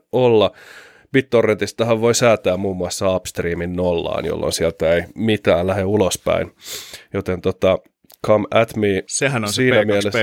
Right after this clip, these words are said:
Speaker 2: idea.
Speaker 1: Niin onkin, joo, joo, ja mä härskisti vaan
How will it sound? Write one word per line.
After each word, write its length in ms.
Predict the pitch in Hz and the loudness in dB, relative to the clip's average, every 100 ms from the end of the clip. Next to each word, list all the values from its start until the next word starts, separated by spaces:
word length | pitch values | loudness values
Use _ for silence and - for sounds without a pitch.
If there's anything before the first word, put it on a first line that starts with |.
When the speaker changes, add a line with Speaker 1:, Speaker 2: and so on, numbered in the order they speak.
| 110 | 0
Speaker 2:
idea. 220 | 107 104 - _ _ _ _ _ _ _ _ _ _ _ _ - - | 0 -2 -6 _ _ _ _ _ _ _ _ _ _ _ _ -12 0
Speaker 1:
Niin 260 | 147 170 | 4 6
onkin, 320 | 170 160 113 107 | 6 4 0 2
joo, 180 | 139 | 2
joo, 160 | 131 117 | 4 4
ja 60 | 104 | 2
mä 140 | 123 | 2
härskisti 560 | 135 135 - 98 - 90 - | 2 0 -2 -8 -8 -8 -2
vaan 160 | 247 | 0